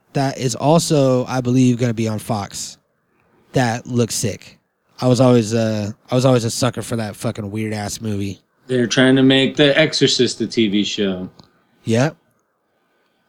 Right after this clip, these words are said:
Speaker 2: That's gonna be coming in seventeen.
Speaker 1: And
Speaker 2: Prison Break is back.
Speaker 1: that's on Fox too, right?
Speaker 2: Yeah.
Speaker 1: Fox is fucking taking advantage.
Speaker 2: Yeah. Son of Zorn.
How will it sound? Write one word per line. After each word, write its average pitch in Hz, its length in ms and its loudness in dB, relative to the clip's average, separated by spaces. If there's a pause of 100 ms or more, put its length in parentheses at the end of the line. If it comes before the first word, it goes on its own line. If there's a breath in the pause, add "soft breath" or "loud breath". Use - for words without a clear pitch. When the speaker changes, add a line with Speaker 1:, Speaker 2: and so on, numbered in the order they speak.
(140)
Speaker 2:
That's 98 180 -12
gonna 113 180 -2
be 110 100 -2
coming 113 440 -2
in 110 300 -4 (340)
seventeen. 101 800 -6 (760)
Speaker 1:
And 135 140 -2
Speaker 2:
Prison 143 300 6
Break 117 320 2
is 98 100 -2
back. 95 480 -4
Speaker 1:
that's 165 220 -2
on 190 120 4
Fox 156 300 0
too, 202 200 6
right? 151 260 4 (760)
Speaker 2:
Yeah. 92 260 -10 (160)
Speaker 1:
Fox 151 320 0
is 120 120 -4
fucking 113 560 -6
taking 143 320 -4
advantage. 104 640 -4 (440)
Speaker 2:
Yeah. 120 320 -6
Son 160 400 2
of 143 120 4
Zorn. 120 640 4